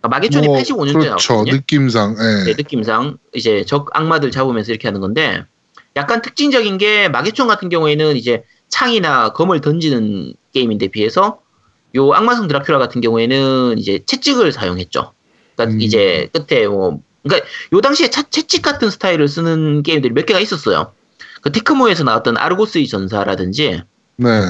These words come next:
Speaker 1: 뭐 캡콤에서 그 다음에 나왔던 블랙 드래곤 같은 게임들이.
Speaker 2: 아, 아르고스의 전사 맞네.
Speaker 1: 네,
Speaker 2: 생각나네.
Speaker 1: 네. 그런 게 이제 채찍을 쓰는 게임이었는데,
Speaker 2: 네.
Speaker 1: 어, 당시에는 채찍 쓰는 게 여러 가지로 좀 약간 아까 말씀드린 것처럼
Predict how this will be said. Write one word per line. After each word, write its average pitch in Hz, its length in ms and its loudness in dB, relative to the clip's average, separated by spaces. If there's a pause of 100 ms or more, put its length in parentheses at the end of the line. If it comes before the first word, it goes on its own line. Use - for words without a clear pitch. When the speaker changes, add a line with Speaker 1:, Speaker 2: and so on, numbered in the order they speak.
(120)
Speaker 1:
뭐 113 180 2
캡콤에서 208 520 0
그 139 100 0
다음에 156 280 2
나왔던 104 420 0
블랙 151 280 0
드래곤 160 300 2
같은 98 240 -6
게임들이. 92 420 -2
Speaker 2:
아, 123 500 2
아르고스의 143 440 2
전사 107 440 0
맞네. 101 240 -2
Speaker 1:
네, 117 60 0
Speaker 2:
생각나네. 110 400 2
Speaker 1:
네. 90 180 -4 (420)
그런 175 140 0
게 170 80 4
이제 143 120 -2
채찍을 190 280 2
쓰는 131 240 -2
게임이었는데, 117 760 0 (160)
Speaker 2:
네. 107 300 2 (140)
Speaker 1:
어, 123 560 2
당시에는 254 380 2
채찍 - 300 -4
쓰는 240 400 2
게 196 380 2
여러 151 180 4
가지로 147 1160 2
좀 107 100 -4
약간 110 360 -2 (360)
아까 110 180 0
말씀드린 123 320 0
것처럼 113 420 0